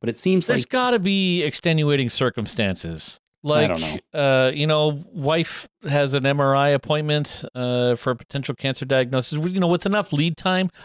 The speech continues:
Speaker 2: I'm
Speaker 1: Mm-hmm.
Speaker 2: sure you can reschedule around. Fucking life happens here. This is, uh, this is serious. It's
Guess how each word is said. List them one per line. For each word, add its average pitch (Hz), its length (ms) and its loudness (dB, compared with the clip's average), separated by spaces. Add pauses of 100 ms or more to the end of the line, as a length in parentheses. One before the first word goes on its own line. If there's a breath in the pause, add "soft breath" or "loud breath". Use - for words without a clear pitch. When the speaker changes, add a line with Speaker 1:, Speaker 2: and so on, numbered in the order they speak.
Speaker 2:
I'm 131 100 -4
Speaker 1:
Mm-hmm. 110 100 2
Speaker 2:
sure 180 100 4
you 156 100 0
can 123 180 -6
reschedule 113 800 -2
around. 107 540 0 (800 loud breath)
Fucking 127 280 -6
life 123 240 2
happens 123 440 -2
here. 90 180 -4
This 95 200 -4
is, 101 360 -4
uh, 95 280 2
this 107 220 -2
is 101 80 -2
serious. 104 460 -2
It's - 200 -6